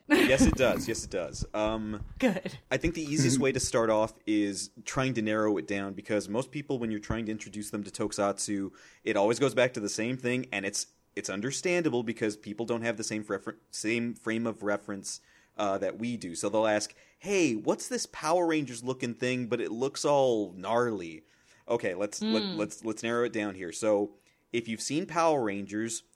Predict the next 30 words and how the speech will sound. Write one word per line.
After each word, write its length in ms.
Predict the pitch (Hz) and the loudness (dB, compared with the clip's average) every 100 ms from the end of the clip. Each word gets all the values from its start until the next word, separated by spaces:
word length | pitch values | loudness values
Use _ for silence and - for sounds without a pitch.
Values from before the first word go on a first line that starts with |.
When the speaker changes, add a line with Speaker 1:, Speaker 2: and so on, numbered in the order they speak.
| _ _ | _ _
Speaker 2:
let's 280 | - 120 - | -2 -2 0
simplify 540 | - 147 120 113 92 82 | -2 0 0 -2 -2 -2
that. 280 | 78 73 - | -8 -12 -8
It's, 220 | 104 - - | -8 -8 -8
it's 180 | 104 | -8
people 320 | - 110 110 160 | -8 -10 -2 -2
in 100 | 175 | -2
suits 280 | - 127 - | -4 -6 -2
fighting 320 | 120 110 107 | -2 -2 -2
monsters, 640 | 113 113 104 - 69 - | -4 -4 -6 -10 -14 -12
right? 340 | 85 85 123 - _ _ _ - _ _ _ - | -8 -4 -6 -8 _ _ _ -20 _ _ _ -4
Okay. 220 | 123 123 | -2 2
Speaker 1:
Yeah. 140 | 233 90 - _ - | 0 0 -10 _ -8
Speaker 2:
So 180 | 117 95 | -4 -4
you 120 | 95 | -4
take 300 | - 156 160 | 0 0 4
that 240 | 143 139 | 4 6
idea, 440 | 113 107 87 90 101 | 4 2 -4 -4 -4
just 260 | 95 - | -4 -6
that 160 | 90 - | -6 -4
basic 260 | 101 107 139 | -4 -2 -2
idea, 400 | 139 104 107 110 | -2 -2 -2 -2
and 140 | 104 | -6
say, 300 | - 104 98 - | -2 0 0 -2
"Okay, 300 | 113 - 117 | 2 2 2
Speaker 1:
Mm-hmm. 140 | 214 | 0
Speaker 2:
instead 340 | - - 120 | -4 -2 0
of 160 | 113 104 | 2 -2
five 540 | - 127 156 185 147 | -4 0 2 2 -2
people, 540 | - 95 90 104 117 | -14 -14 -6 -2 -2